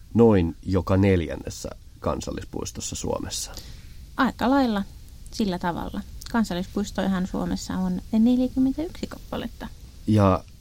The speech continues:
Speaker 1: jos en ihan väärin muista, niin me ollaan käyty niissä kaikista suurimmissa sun kanssa.
Speaker 2: Joo. Lemmenjoella, joka on siis Suomen suurin kansallispuisto,
Speaker 1: Mm.
Speaker 2: ja sitten Urho Kekkosen kansallispuisto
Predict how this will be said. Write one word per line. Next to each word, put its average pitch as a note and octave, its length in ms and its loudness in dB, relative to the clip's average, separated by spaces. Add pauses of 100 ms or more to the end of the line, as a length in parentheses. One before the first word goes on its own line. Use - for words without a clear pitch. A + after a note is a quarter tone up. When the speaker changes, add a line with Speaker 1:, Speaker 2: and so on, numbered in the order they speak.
(180)
Speaker 1:
jos G2 260 2
en F#2 100 4
ihan A2 200 4
väärin F2 260 4
muista, F2+ 320 2
niin F2 120 4
me G2+ 100 6
ollaan F2 200 4
käyty G2 280 2
niissä F#2 320 2
kaikista F#2+ 360 -2
suurimmissa - 600 -2
sun - 220 -6
kanssa. - 340 -8 (320)
Speaker 2:
Joo. - 140 0 (640)
Lemmenjoella, B3+ 760 2 (180)
joka G#3 300 -2
on F#3+ 140 -2 (120)
siis - 260 -8
Suomen F#3+ 380 -2 (520)
suurin C4 360 4
kansallispuisto, G3+ 760 -2 (140)
Speaker 1:
Mm. G2+ 260 6 (280)
Speaker 2:
ja F#3 360 2 (640)
sitten F#3 600 -4
Urho F#3+ 240 2
Kekkosen - 460 -6
kansallispuisto - 760 -6